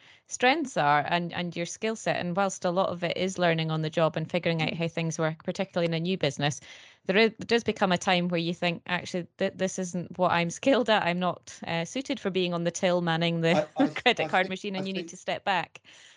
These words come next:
Speaker 2: I think you're absolutely right. And, and that, it's a really important thing that I learnt that.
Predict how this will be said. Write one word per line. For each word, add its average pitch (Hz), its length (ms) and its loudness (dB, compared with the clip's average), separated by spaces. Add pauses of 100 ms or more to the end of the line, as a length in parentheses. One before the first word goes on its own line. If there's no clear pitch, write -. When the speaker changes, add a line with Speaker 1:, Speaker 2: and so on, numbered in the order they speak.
Speaker 2:
I - 60 -14
think 139 300 -4
you're 120 140 -2
absolutely 120 520 -6
right. 110 340 -10
And, 113 180 -12
and 123 140 -4
that, 135 180 -2
it's 135 220 -4
a 127 40 -4
really 147 260 2
important 131 540 -2
thing 123 220 -4
that 110 240 -6
I 123 60 0
learnt 120 320 -8
that. 107 160 -12